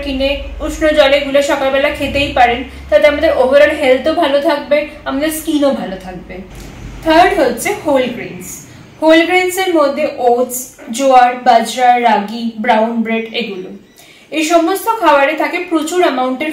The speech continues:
ফাইবার, যেটা আমাদের কনস্টিপেশনকে প্রিভেন্ট করছে, টক্সিসিটি ক্লিয়ার করে আমাদের লিভার হেলথকে ভালো রাখছে,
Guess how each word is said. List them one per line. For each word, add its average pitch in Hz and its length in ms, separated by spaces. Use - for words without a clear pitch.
ফাইবার, 190 400
যেটা 339 240
আমাদের 277 220
কনস্টিপেশনকে 302 760
প্রিভেন্ট 294 400
করছে, 294 320
টক্সিসিটি 359 640
ক্লিয়ার 302 320
করে 311 160
আমাদের 285 280
লিভার 240 320
হেলথকে 311 300
ভালো 277 160
রাখছে, 285 360